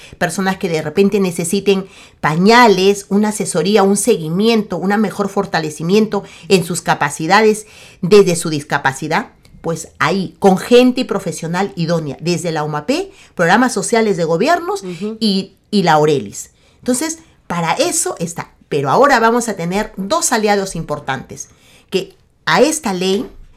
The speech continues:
Speaker 1: se le está poniendo como, y gracias a Dios,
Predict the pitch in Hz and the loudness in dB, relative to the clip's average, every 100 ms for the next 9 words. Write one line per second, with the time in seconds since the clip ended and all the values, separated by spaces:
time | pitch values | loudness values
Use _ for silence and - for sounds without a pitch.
0 | _ _ _ - 160 151 139 220 220 196 | _ _ _ -8 -4 -4 -2 0 0 0
1 | 202 214 214 208 170 165 - 202 147 233 | 0 0 -2 -4 -8 -8 -6 -6 0 2
2 | 294 294 240 - 160 165 185 254 | 4 2 0 0 -2 -2 -4 -4